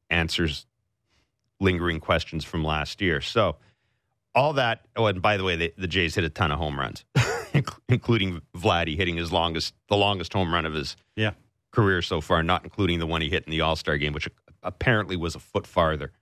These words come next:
Speaker 2: Hmm.
Speaker 1: So let's all, taking all that into account, two of three from Texas.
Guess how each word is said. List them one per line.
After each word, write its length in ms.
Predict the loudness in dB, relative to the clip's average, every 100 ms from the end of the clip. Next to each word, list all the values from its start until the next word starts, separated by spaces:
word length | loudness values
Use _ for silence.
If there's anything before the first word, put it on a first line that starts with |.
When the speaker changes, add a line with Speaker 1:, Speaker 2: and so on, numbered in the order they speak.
| -4
Speaker 2:
Hmm. 100 | -4 -4 _ _ _ _ _ _ _ _ _ _ -6
Speaker 1:
So 300 | 2 2 4
let's 280 | 2 -2 -2
all, 160 | 2 2
taking 440 | 0 -2 2 4
all 140 | 4 2
that 240 | 2 0
into 240 | -2 -2 -4
account, 360 | -2 -2 -4 -2
two 200 | 0 2
of 80 | 0
three 240 | 0 0
from 200 | 0 -2
Texas. 600 | 2 0 0 -6 -8